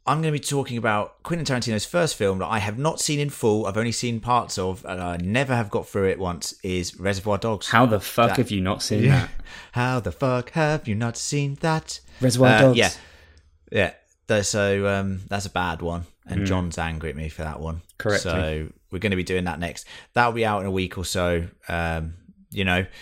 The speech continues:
Speaker 1: just look out for it. It's isolation times. We're not having schedules. We're free and easy, yeah?
Speaker 2: Just
Speaker 1: We're just releasing things as
Speaker 2: free
Speaker 1: and when.
Speaker 2: balling.
Speaker 1: Yeah.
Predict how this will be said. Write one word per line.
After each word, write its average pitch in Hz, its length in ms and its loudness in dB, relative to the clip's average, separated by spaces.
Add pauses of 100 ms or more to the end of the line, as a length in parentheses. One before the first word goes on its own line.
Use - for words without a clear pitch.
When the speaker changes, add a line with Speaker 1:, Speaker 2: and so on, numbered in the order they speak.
(420)
Speaker 1:
just - 380 -4
look 139 160 -2
out 123 200 0
for 98 200 -2
it. 82 40 0
It's 76 120 -4
isolation 120 500 -2
times. 95 260 -2
We're 127 60 -6
not 170 80 -4
having 101 160 -4
schedules. 92 600 -4
We're 139 60 -2
free 160 500 -4
and 92 80 0
easy, 131 360 -4
yeah? 76 240 -4
Speaker 2:
Just 113 100 -2
Speaker 1:
We're 123 80 -2
just 120 180 -8
releasing 113 400 -4
things 87 380 -4
as 92 60 -4
Speaker 2:
free 107 120 4
Speaker 1:
and 110 80 0
when. 104 160 4
Speaker 2:
balling. 90 180 -2 (540)
Speaker 1:
Yeah. 85 320 -2